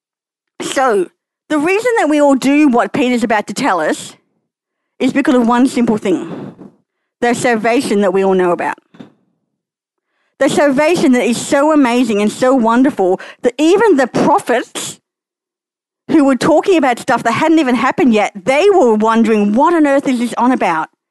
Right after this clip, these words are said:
Even the angels are eagerly watching these things happen. That's how amazing the grace and the salvation that we've been given is. That even the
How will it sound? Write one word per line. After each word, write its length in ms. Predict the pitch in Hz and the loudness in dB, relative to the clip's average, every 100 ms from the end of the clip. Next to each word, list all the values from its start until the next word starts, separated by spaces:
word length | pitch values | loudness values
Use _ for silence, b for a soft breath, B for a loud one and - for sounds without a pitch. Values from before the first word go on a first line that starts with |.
| _ _ _ | _ _ _
Even 260 | 311 381 466 440 | -2 0 2 2
the 160 | 277 _ | 0 _
angels 720 | 247 320 508 415 233 214 226 | -2 0 0 0 2 2 2
are 140 | 247 - - | -2 -6 -6
eagerly 540 | 320 370 370 339 330 302 | -2 0 0 0 0 0
watching 580 | 240 285 330 339 247 | 0 0 0 0 0
these 220 | 247 262 269 | 0 0 -2
things 280 | 269 240 | -2 -2
happen. 420 | 160 - - 160 - _ _ _ _ _ | -2 -4 -4 -6 -8 _ _ _ _ _
That's 220 | 294 330 466 | -4 -2 0
how 200 | 508 453 | 0 2
amazing 720 | 285 240 254 285 208 165 202 508 - _ _ _ - | 2 2 2 0 0 -2 0 -2 -4 _ _ _ -4
the 80 | 254 | -2
grace 480 | 226 226 247 262 | 0 0 0 -2
and 140 | 233 233 | 0 0
the 80 | 220 | 0
salvation 560 | 226 202 208 220 202 | -2 -2 -2 -2 -2
that 80 | 190 | -2
we've 180 | 202 202 | 0 0
been 160 | 190 | -2
given 240 | 185 190 190 | -2 -2 -2
is. 300 | 170 - _ _ _ _ _ _ _ _ - B B | -4 -8 _ _ _ _ _ _ _ _ -20 B B
That 160 | - - | -6 -2
even 220 | 349 453 | 0 2
the 120 | 440 | 0